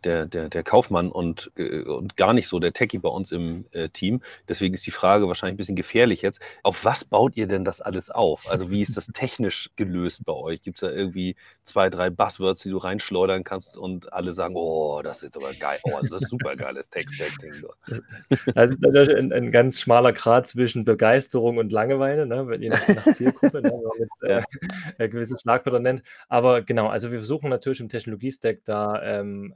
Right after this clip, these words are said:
Speaker 2: Bleeding Edge zu sein, das heißt, die neuesten Technologien dann zu unserem Vorteil zu verwenden. Und das größte Stichwort, glaube ich, ist da einfach, äh, Microservices. Das heißt,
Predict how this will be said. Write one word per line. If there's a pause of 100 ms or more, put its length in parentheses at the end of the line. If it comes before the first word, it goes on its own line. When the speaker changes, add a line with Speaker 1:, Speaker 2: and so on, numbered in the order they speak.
(100)
Speaker 2:
Bleeding
Edge
zu
sein,
das
heißt,
die
neuesten
Technologien
dann
zu
unserem
Vorteil
zu
verwenden.
Und
das (540)
größte
Stichwort,
glaube
ich,
ist
da
einfach,
äh,
Microservices.
Das
heißt,